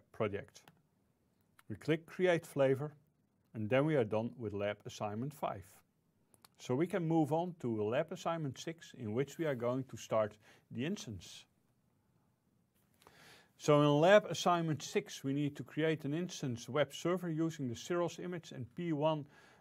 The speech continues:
minimal flavor and attach it to the production internal network. And also we need to make sure that S S H web as well as ping traffic to the instance,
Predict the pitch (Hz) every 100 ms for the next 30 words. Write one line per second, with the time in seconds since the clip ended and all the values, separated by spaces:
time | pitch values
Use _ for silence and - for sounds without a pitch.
0 | - 139 175 160 127 - 135 135 160 214
1 | 214 - - - 131 120 113 117 120 156
2 | 160 185 185 127 117 - 120 151 151 139
3 | 120 127 120 131 113 110 131 - 208 214
4 | - _ _ - - - - 135 131 139
5 | 151 180 170 151 156 156 131 117 - 165
6 | 165 147 - 147 135 143 147 147 - -
7 | 139 143 147 139 139 135 120 - 156 147
8 | 147 147 139 127 - 120 123 127 - 120
9 | -